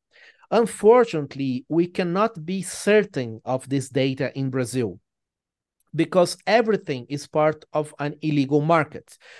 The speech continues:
which no, is not accountable for what it's doing. The surveys that exists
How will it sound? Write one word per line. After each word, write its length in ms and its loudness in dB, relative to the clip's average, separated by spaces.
which 280 -4
no, 180 0
is 300 -4
not 280 0
accountable 640 -2
for 240 -4
what 240 -4
it's 140 -6
doing. 320 -10
The 100 2
surveys 600 2
that 280 -4
exists 800 -6